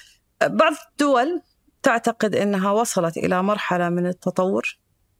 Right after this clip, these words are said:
آه، مرحلة من تبني ال-، ال-، المبادئ ال-، ال-، ال-، ال-، الأساسية سواء في الحياة الاجتماعية أو السياسية أو إلى آخره.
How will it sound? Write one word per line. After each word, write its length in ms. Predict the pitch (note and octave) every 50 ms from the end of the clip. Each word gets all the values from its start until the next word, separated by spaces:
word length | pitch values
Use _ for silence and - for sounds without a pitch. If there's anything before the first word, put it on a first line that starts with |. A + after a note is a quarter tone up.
| _ _ _ _ _ _ _ _ _ _ - -
آه، 120 | F#3 F3+
مرحلة 480 | F3 F#3 F#3 F#3 F3+ - F3+ F3 F3 E3+
من 180 | E3+ F3 F3 F3
تبني 720 | - F#3 F3 F3 F3 F3 F3 F3 F3 F3 F3+ - - -
ال-، 180 | F#3 F#3 -
ال-، 220 | - F#3 F#3 - -
المبادئ 680 | F#3+ F#3 F3+ F3 E3 F3+ F3 E3+ E3 F3 - - F#3+
ال-، 200 | F3+ F3 - -
ال-، 200 | F3+ F3 F3 F3
ال-، 280 | - - F#2 - -
ال-، 280 | - - F#3 - - -
الأساسية 960 | - F3+ F#3 - - F#3+ - - F#3+ E3+ E3+ - - F#3+ F3+ F3 E3+ F3 E3+
سواء 260 | F3+ - F#3 E3+ C3+
في 100 | - -
الحياة 400 | E3 E3+ - - F3 F3 E3 E3 - -
الاجتماعية 760 | - - D#3+ - - F#3 F3 E3+ D#3+ D#3 D3 F3 F3 F3 E3+
أو 160 | - - E3
السياسية 680 | F3+ - - - - - E3+ E3 - - F3+ E3+ - D#3
أو 240 | - - - A3
إلى 140 | F#3+ E3+ E3
آخره. 520 | - - C2 F3 E3 - - G3+ A#3 C#4